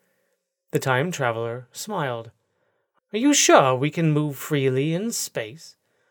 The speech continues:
Right and left we can go, backward and forward freely enough, and men always have done so.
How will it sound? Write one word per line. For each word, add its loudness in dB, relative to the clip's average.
Right 4
and 4
left 2
we -4
can 2
go, 8
backward 6
and -2
forward 6
freely 4
enough, -2
and 8
men 10
always 10
have 4
done 6
so. 4